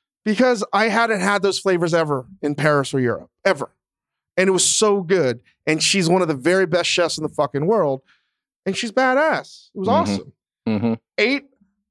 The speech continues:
Speaker 1: Florileges in Tokyo.
Speaker 2: Oh, interesting. I've never been there.
Speaker 1: It, it, the, again, you're gonna see a theme. Uh,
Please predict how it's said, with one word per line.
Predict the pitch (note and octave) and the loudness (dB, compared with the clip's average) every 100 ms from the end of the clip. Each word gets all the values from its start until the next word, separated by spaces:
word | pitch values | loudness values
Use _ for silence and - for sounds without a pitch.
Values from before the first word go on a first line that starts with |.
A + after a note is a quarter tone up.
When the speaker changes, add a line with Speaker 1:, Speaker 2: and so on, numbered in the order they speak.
| _ - | _ -2
Speaker 1:
Florileges | G#3 G#3+ G3 D#3 C#3 C#3 C#3 | 2 2 2 2 0 0 -4
in | |
Tokyo. | B2+ D#3+ D3+ - F2 - _ _ _ | 0 0 0 -6 -8 -8 _ _ _
Speaker 2:
Oh, | G#2 G#2+ | -4 -4
interesting. | A#2+ F#2+ | -4 -4
I've | F2 | -2
never | F#2 | 0
been | F#2+ F#2+ | 0 0
there. | D#2+ - _ _ _ | -2 -6 _ _ _
Speaker 1:
It, | - D3 | -6 -4
it, | D#3 D3 D#3 | -4 -4 0
the, | E3 - | 0 0
again, | E3+ A3+ F3+ | 0 2 2
you're | F#3 | 2
gonna | F#3 F#3 | 2 0
see | G3+ | 0
a | F3 | -2
theme. | - C#3+ C3 C#3+ D3+ | 0 0 0 0 0
Uh, | A2+ | -2